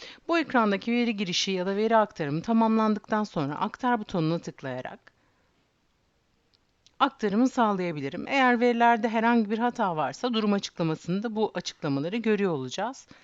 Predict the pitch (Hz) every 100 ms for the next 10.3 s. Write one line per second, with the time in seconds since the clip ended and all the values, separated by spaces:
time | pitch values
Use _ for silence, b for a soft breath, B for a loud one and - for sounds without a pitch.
0 | B B B - - 202 196 247 233 208
1 | - 170 143 147 240 B B B - 302
2 | 240 226 196 175 165 165 165 160 165 180
3 | 220 190 208 202 165 151 139 131 196 B
4 | B B B 190 226 185 175 - B B
5 | _ 156 156 - 254 269 240 226 214 220
6 | 196 170 151 147 151 175 156 170 143 160
7 | 156 147 143 135 139 262 - - - 220
8 | - 240 208 170 151 139 170 254 254 240
9 | 240 202 190 - 208 160 143 139 135 131
10 | 127 175